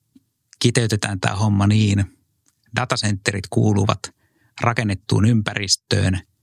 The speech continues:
ja niiden kuuluu olla arkkitehtuurillisesti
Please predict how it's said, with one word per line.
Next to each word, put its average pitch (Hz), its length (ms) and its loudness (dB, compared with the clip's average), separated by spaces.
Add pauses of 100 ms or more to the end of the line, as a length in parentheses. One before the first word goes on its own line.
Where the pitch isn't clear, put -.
(180)
ja 107 80 0
niiden 101 220 0
kuuluu 101 360 2
olla - 180 0
arkkitehtuurillisesti 101 1200 0